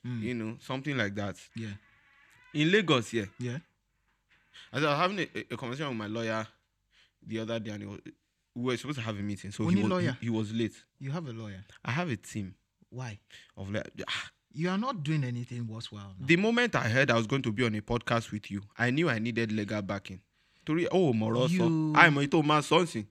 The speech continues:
Speaker 2: tó máa bẹ̀rẹ̀ sí ń sue wa.
Speaker 1: I
Speaker 2: And you see, you, you, you project an image that you, your bank account cannot uphold.
Speaker 1: Okay.
Speaker 2: Àgbà, I know you are struggling.
Speaker 1: Yes.
Speaker 2: Tó bá jáde, tó bá sue wa, tó ní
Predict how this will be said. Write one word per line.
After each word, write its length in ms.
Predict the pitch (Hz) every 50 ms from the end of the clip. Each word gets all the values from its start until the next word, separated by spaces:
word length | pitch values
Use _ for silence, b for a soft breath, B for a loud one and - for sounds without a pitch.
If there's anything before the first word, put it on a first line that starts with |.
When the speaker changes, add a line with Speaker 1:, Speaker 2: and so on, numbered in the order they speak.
| _ _ -
Speaker 2:
tó 100 | - 143
máa 140 | 135 120 113
bẹ̀rẹ̀ 220 | 110 101 101 101 98
sí 100 | - 104
ń 40 | 117 110
sue 180 | - - 131
wa. 200 | 120 110 90 80 - B B B
Speaker 1:
I 160 | 170 190 190
Speaker 2:
And 160 | 180 175 196 208
you 80 | 202
see, 160 | - 240 262 233
you, 180 | 202 208 208 202
you, 180 | 185 208 208
you 200 | 202 185 196 214 190
project 440 | - 214 208 185 240 254 262 - 160
an 140 | 139 139
image 380 | 139 156 175 175 175 160 120 110
that 280 | 123 117 117 - - 127
you, 400 | 127 127 123 120 117 113 123 135
your 380 | 127 127 120 - 113 127 123
bank 200 | 113 139 151 147 113
account 300 | 104 - - 123 120 -
cannot 340 | - 104 107 117 123 107
uphold. 320 | 101 - - - 110 - - B B 127
Speaker 1:
Okay. 140 | 135 175
Speaker 2:
Àgbà, 140 | 190 165 185
I 80 | 180 185
know 160 | 196 233 247
you 120 | 202 139
are 100 | 117 104
struggling. 460 | 104 - - 123 113 110 101 101 101 101 - -
Speaker 1:
Yes. 160 | - 131 139 202
Speaker 2:
Tó 80 | 262
bá 160 | 202 269 262 214 185 170 185 165 165 -
jáde, 320 | - 262 254 214 214 202
tó 180 | - - 247 240 226
bá 120 | 226 233 220
sue 160 | - 233 190
wa, 100 | 160 151
tó 140 | - 180 180
ní 120 | 180 175